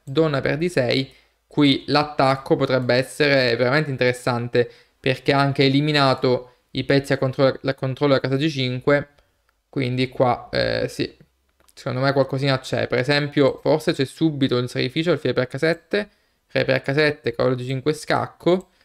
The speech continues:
eh, qui è, qui è tosta la posizione per il nero, perché rischia molto. Se fa re G otto, arriva don H cinque, questo è un classico sacrificio su H sette,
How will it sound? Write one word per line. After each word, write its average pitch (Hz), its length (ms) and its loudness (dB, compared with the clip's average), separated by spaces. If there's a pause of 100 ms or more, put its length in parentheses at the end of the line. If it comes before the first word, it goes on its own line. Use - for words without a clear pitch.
(220)
eh, 117 280 -2
qui 180 200 0
è, 117 680 4
qui 185 120 0
è 190 120 -2
tosta 120 280 0
la 120 60 0
posizione 123 480 -4
per 123 200 0
il 123 140 -2
nero, 127 560 -2 (540)
perché 135 420 -2
rischia 131 380 0
molto. - 540 -6 (340)
Se 139 180 0
fa 147 380 2
re 139 180 2
G 135 140 2
otto, 143 320 4
arriva 131 160 2
don 135 140 2
H 139 180 0
cinque, 165 240 -2
questo 127 200 0
è 131 40 -2
un 123 80 -6
classico 127 760 0 (240)
sacrificio 131 600 -2
su - 120 -4
H 131 260 0
sette, 147 600 -2